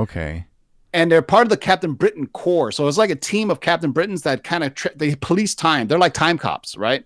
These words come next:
Speaker 2: So if Mysterio is traveling through time, fucking shit up, multi universes, Captain Britain Corps would follow him. Plus, it makes a perfect sense 'cause he's a Spider-Man character. So Sony has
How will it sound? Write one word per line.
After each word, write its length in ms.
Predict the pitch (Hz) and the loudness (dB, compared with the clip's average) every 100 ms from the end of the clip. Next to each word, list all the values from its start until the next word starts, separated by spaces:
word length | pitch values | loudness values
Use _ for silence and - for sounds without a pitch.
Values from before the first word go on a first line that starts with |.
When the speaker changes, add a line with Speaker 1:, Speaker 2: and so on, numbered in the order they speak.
| - - - - _ | -14 -20 -20 -20 _
Speaker 2:
So 300 | - 180 165 175 | -2 2 2 4
if 280 | 175 156 - | 2 2 0
Mysterio 560 | 151 - 320 311 214 | -6 -4 -4 2 2
is 60 | 156 | 2
traveling 400 | - 196 170 139 | 2 2 2 -2
through 140 | 147 127 | -4 -6
time, 300 | 151 139 - | -4 -4 -4
fucking 240 | 156 123 | -6 -6
shit 180 | - 131 | -6 -4
up, 160 | 131 | -4
multi 320 | 123 131 127 107 | -4 -4 -4 -6
universes, 680 | 139 123 92 - 92 - _ _ _ - | -6 -6 -8 -10 -14 -16 _ _ _ -4
Captain 300 | 170 165 123 | -2 0 0
Britain 200 | 156 131 | -2 -2
Corps 160 | 113 | -4
would 120 | 101 95 | -6 -2
follow 220 | 120 117 | -2 0
him. 80 | 98 | -2
Plus, 340 | - 214 - | 2 2 2
it 140 | 160 123 | -4 0
makes 260 | 160 170 117 | 0 -2 -6
a 40 | |
perfect 340 | - 185 156 | -2 -2 -2
sense 340 | - 165 165 - | -2 -2 -4 -6
'cause 220 | 131 101 | -6 -4
he's 160 | 131 123 | -6 -8
a 40 | |
Spider-Man 560 | - 139 139 135 131 117 | -2 2 4 2 0 -4
character. 460 | - 123 107 85 | -2 -4 -4 -10
So 140 | 90 101 | -10 -6
Sony 440 | - 170 180 156 | 2 4 4 4
has 340 | 135 123 - | 2 -2 -6